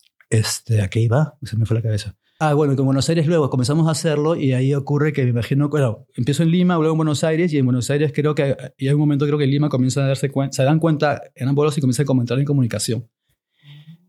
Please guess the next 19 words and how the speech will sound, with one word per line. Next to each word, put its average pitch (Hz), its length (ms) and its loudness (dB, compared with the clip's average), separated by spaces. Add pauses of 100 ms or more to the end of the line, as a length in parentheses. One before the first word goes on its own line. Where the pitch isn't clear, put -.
(400)
me 131 220 0
parece. 120 380 -2 (340)
Y, 170 340 2
este, 123 1080 0
y 143 100 2
nada, 135 240 2
igual 123 180 -2
el 127 40 -2
día 135 80 0
de 147 40 2
inauguración, 135 640 0
este, 120 840 -2
habían 127 340 2
varias 135 320 0
obras, 139 280 0
como 131 220 0
te 120 60 -2
conté, 123 240 -2
distintas 143 720 -2